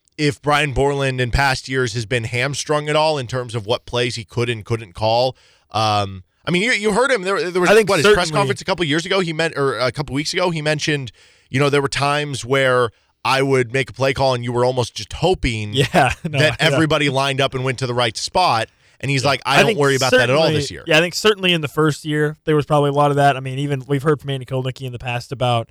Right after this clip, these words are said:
Speaker 1: Mm-hmm.
Speaker 2: in the first year, they were, like, simultaneously trying to evaluate what they had ver-, while also trying to put stuff together.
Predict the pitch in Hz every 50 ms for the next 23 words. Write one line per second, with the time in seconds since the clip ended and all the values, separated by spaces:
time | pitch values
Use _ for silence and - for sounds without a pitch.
0 | _ - 104 110 117 110 - _ - 160 151 151 139 131 - 165 160 147 - -
1 | 156 151 156 156 147 143 147 139 135 139 139 135 131 131 127 123 113 - - 151
2 | 151 151 143 139 127 147 147 139 139 135 - - 143 135 123 - 143 143 139 135
3 | 135 135 127 123 113 135 135 139 147 143 139 139 135 131 139 135 - 127 117 117
4 | 135 135 135 131 135 131 113 104 131 131 - 131 135 131 127 127 131 127 - -
5 | 131 123 131 120 - 139 135 131 131 123 - - 135 - - - 135 123 - 135
6 | 123 131 131 131 131 127 123